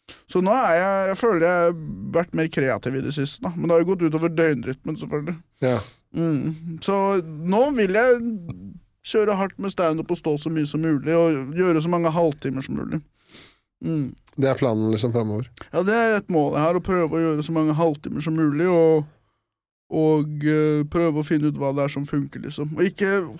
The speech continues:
Speaker 1: holde meg til gamle materialer så mye. Skriv nytt. Bedre shit enn før. Kast det gamle greiene.
Speaker 2: Det gamle dritet.
Speaker 1: Ja,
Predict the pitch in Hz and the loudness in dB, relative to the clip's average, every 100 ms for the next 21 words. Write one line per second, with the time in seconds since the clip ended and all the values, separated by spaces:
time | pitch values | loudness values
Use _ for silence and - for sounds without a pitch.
0 | - 196 165 156 151 185 175 175 151 131 | -2 0 2 0 -2 -2 0 0 0 -4
1 | 135 151 151 127 101 - 139 147 - _ | -4 -2 -2 -2 -4 -4 -4 -4 -6 _
2 | _ _ - - 202 190 175 180 - - | _ _ -12 0 2 2 2 -2 -6 -18
3 | _ _ _ _ _ _ _ _ _ 165 | _ _ _ _ _ _ _ _ _ 2
4 | 170 165 175 165 165 - 160 151 147 147 | 4 4 2 0 -2 -2 -2 2 0 -2
5 | - _ _ _ _ _ - 156 147 165 | -8 _ _ _ _ _ -4 -4 -2 -2
6 | 156 143 135 139 120 139 - _ _ - | 0 0 -2 -4 -4 -10 -14 _ _ -4
7 | 120 123 113 110 113 135 - 110 143 | 0 2 0 0 2 0 -2 -8 -4